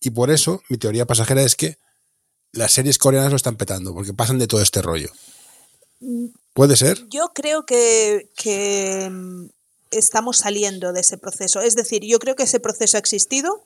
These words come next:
Speaker 2: Ha habido un momento en el que intentamos homogeneizar la cultura a saco y, y para mí es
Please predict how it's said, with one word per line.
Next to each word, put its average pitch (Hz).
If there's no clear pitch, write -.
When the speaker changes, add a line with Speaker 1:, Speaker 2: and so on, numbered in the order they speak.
Speaker 2:
Ha 214
habido 226
un 214
momento 202
en 202
el 202
que 190
intentamos 196
homogeneizar 190
la 196
cultura 190
a 165
saco 190
y, 208
y 233
para 175
mí 233
es 208